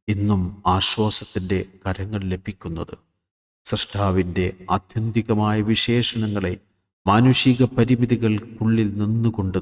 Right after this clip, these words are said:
തന്നെ സംശീകരിച്ച ഒരു തികഞ്ഞ മനുഷ്യനാണ് പെർഫെക്റ്റ് മാൻ, പ്രവാചകൻ. മറ്റൊരു വിധത്തിൽ പറഞ്ഞാൽ, ലോകത്തിന്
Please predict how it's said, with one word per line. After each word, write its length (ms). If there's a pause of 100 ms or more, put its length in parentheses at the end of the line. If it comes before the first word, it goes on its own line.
തന്നെ 240 (520)
സംശീകരിച്ച 880 (220)
ഒരു 120 (120)
തികഞ്ഞ 460
മനുഷ്യനാണ് 880 (680)
പെർഫെക്റ്റ് 600 (140)
മാൻ, 280 (580)
പ്രവാചകൻ. 640 (1080)
മറ്റൊരു 360
വിധത്തിൽ 420 (100)
പറഞ്ഞാൽ, 420 (500)
ലോകത്തിന് 640